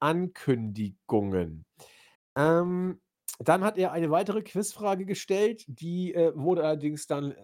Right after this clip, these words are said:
von Usern beantwortet, also ist sie erledigt, was den Great Muta, äh, resignierend zurückließ. Er hat eine andere Frage gestellt, auf die gehen wir auch noch ein. Schließlich, Chris, lagst du mit Brock Lesnar, äh, auch noch richtig beim Royal Rumble zweitausenddrei.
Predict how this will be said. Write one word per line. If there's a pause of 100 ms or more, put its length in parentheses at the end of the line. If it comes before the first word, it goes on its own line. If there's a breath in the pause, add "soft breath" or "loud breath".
von
Usern
beantwortet,
also
ist
sie
erledigt, (300 soft breath)
was
den
Great
Muta, (200)
äh, (140)
resignierend
zurückließ.
Er
hat
eine
andere
Frage
gestellt,
auf
die
gehen
wir
auch
noch
ein. (380 soft breath)
Schließlich,
Chris,
lagst
du
mit
Brock
Lesnar,
äh,
auch
noch
richtig
beim
Royal
Rumble
zweitausenddrei.